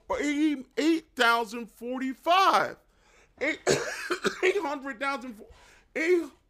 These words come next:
eight, four, five thousand. That's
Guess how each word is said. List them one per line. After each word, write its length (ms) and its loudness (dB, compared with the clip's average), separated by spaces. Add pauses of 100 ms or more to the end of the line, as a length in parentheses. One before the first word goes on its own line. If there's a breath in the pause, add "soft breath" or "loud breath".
(140)
eight, 380 -2 (1160)
four, 340 2 (100)
five 340 0
thousand. 640 -4
That's 440 -2